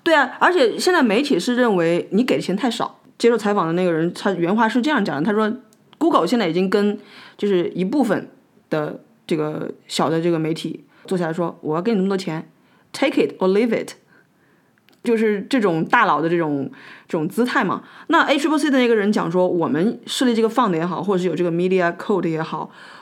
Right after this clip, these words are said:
我们终极的目标就是让这些媒体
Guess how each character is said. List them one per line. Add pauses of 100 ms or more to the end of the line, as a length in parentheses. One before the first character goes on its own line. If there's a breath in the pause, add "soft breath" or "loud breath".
(140)
我
们 (420)
终
极
的
目
标
就
是
让
这
些 (300 loud breath)
媒
体